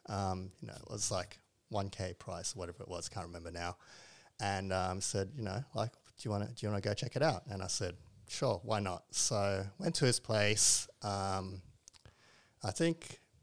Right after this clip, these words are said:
the event was, um, was sealed.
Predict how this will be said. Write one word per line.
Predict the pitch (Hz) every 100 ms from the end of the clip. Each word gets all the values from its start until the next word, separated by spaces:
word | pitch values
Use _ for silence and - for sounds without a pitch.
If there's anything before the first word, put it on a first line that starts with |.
| -
the | 117 117
event | 104 107 98 104 -
was, | 95 95 92 92 92 - 95
um, | 92 90 87 87 87 87 - - - - _ _ - - _ _ _ _ _ _
was | 110 95
sealed. | - 101 139